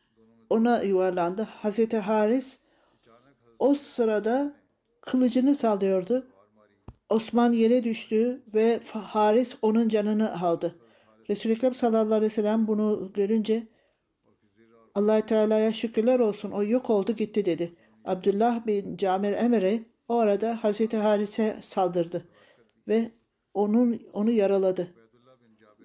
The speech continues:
Hazreti Haris'in arkadaşı onu alarak oradan uzaklaştırdı. Ebu Dacana Abdullah,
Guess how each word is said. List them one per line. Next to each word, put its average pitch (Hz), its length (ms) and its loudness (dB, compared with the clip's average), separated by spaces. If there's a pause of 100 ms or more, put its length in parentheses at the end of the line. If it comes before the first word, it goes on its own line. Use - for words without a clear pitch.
(800)
Hazreti 214 500 0
Haris'in 220 720 0 (380)
arkadaşı 196 800 -4 (340)
onu 220 360 0
alarak 220 440 -2
oradan 214 360 0
uzaklaştırdı. 180 880 -6 (1200)
Ebu 240 360 0
Dacana 226 760 0 (1300)
Abdullah, 220 680 0